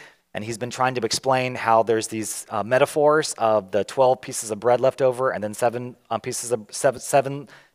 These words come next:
pieces of bread left over and what that means. Um, and then he just healed a man who was born, who was born blind. He did it in stages.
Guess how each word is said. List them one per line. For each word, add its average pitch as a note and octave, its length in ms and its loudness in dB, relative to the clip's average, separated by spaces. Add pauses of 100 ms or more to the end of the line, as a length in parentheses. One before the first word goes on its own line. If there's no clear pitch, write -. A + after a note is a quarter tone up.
pieces B2+ 260 -4
of A#2+ 60 -2
bread B2+ 180 2
left C3+ 220 2
over C3 300 2 (320)
and A2+ 180 -4
what B2 120 0
that A2 140 4
means. C3 440 -8 (420)
Um, F#2+ 260 0
and G#2 120 -8
then B2+ 80 -2
he B2 80 -6
just A#2 280 -2
healed C3 220 2
a A2 160 -2
man A#2+ 140 -2
who A2+ 120 -10
was G#2+ 140 -2
born, A2+ 360 -4
who A#2+ 60 -10
was A#2 100 -4
born A2 260 -4
blind. A2+ 340 0
He G#2+ 180 -6
did A2+ 200 0
it B2 100 -2
in G2+ 100 -12
stages. A#2+ 760 -4